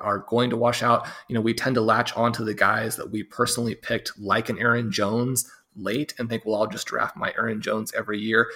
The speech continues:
Certainly, if you have <laughs> someone you believe in at that level, uh, go ahead and take them. However, uh, if you're not sold on someone, or if someone in your draft is essentially giving away their third round pick, which you'll see all the time,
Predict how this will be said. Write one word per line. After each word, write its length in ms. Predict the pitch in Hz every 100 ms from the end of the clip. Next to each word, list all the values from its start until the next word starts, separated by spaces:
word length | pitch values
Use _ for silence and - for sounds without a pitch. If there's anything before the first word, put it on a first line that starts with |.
| -
Certainly, 340 | - 190 175
if 80 | 143
you 80 | 139
have 240 | - 135 135
<laughs> 0 |
someone 360 | - 139 123
you 80 | 113
believe 360 | - 110 110 104
in 120 | 104
at 180 | 98 -
that 340 | 104 - 101
level, 380 | 104 107 113 - - -
uh, 120 | 92 -
go 160 | 110
ahead 440 | 113 - 117 110 107 - -
and 180 | 95
take 280 | - 123 120
them. 260 | 135 131 135 - - -
However, 560 | - 131 120 113 113 - - - -
uh, 80 | - - _
if 240 | - 147 123
you're 80 |
not 200 | 131 190
sold 200 | - 165
on 140 | 156 147
someone, 380 | - 131 131 127
or 440 | 131 120 120 117
if 140 | 113 -
someone 280 | 127 131
in 100 | 120
your 160 | 117 110
draft 340 | - 110 104
is 80 | 113
essentially 460 | 101 - 113 117 107 -
giving 260 | 117 117
away 280 | 107 107 107
their 160 | 95 98
third 280 | - 117
round 240 | 92 98 90
pick, 280 | 170 131 - -
which 180 | 120
you'll 80 | 131
see 180 | - 185
all 120 | 120
the 80 | 113
time, 400 | - 170 107 113